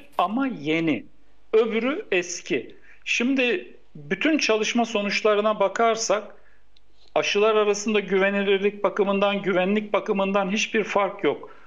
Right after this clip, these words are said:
Bu kullanılacak, herhangi biri kullanılacak bu aşıların. Burada da biz yarar zarar oranına bakarız. Şimdi beni arıyor, bazı arkadaşlar soruyor ya da sosyal medyada yoğun yazışmalar görüyorum. "Biz bu riski niye alalım?"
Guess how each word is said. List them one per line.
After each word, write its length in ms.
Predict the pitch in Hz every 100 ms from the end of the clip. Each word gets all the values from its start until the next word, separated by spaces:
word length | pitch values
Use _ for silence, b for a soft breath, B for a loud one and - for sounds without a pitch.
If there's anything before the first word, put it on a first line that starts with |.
| B
Bu 340 | 151 147 254 262
kullanılacak, 840 | 220 220 214 214 208 185 165 -
herhangi 500 | 180 190 202 247 220
biri 160 | 185 226
kullanılacak 840 | 226 220 208 202 196 185 190 190
bu 100 | 156
aşıların. 500 | 131 123 135 120 113 - B B B B
Burada 420 | 131 226 277 277
da 140 | 277
biz 200 | 233 226
yarar 340 | 196 196 202 208
zarar 340 | 185 190 202
oranına 480 | 190 180 180 180 170
bakarız. 520 | 131 - 113 117 - - b
Şimdi 300 | - 247 247
beni 180 | 233 240
arıyor, 580 | 247 233 269 254 214 208
bazı 320 | 185 190 185
arkadaşlar 640 | 185 185 185 180 - 202 196
soruyor 580 | 196 165 170 139 120 143
ya 180 | 185
da 80 | 202
sosyal 480 | 196 190 185 233 220
medyada 540 | 208 190 175 170 202
yoğun 440 | 196 160 170 214 208
yazışmalar 720 | 170 160 180 - 175 185 190
görüyorum. 640 | 170 139 123 123 175 185 B B B B
"Biz 300 | 269 339 247
bu 120 | 247
riski 380 | 240 - - 262
niye 180 | 240 240
alalım?" 420 | 233 196 139 120